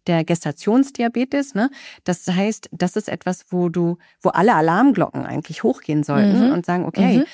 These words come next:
Speaker 1: da ist ein erhöhter Risikofaktor und selbst wenn sich das normalisiert, du bist einfach, ne, äh, sehr sensitiv und da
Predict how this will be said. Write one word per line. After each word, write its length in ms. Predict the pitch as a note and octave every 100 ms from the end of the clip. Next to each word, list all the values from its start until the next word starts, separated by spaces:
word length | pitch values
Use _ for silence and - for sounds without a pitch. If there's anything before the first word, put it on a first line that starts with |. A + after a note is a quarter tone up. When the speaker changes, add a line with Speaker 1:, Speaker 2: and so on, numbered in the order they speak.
| - -
Speaker 1:
da 200 | - G3+
ist 260 | F#3+ F#3 -
ein 200 | F3+ F3
erhöhter 500 | - D#3 F3+ E3+ D3 -
Risikofaktor 720 | A#3 D#4 G3 E3+ E3 D#3 E3+
und 80 | D#3
selbst 360 | D#3 G#3 - -
wenn 120 | G#3
sich 120 | G3
das 180 | F#3 F#3+
normalisiert, 720 | F3 E3+ D#3 D#3 G#3 G3 G#3 -
du 120 | C#3+
bist 440 | - E3+ - -
einfach, 340 | E3+ E3+ G3+ - - -
ne, 180 | G3 G#3 -
äh, 280 | D#3 D#3+
sehr 200 | D#3+ D3+
sensitiv 480 | D3+ D3+ G3 G3+ A3
und 120 | F3+
da 120 | E3+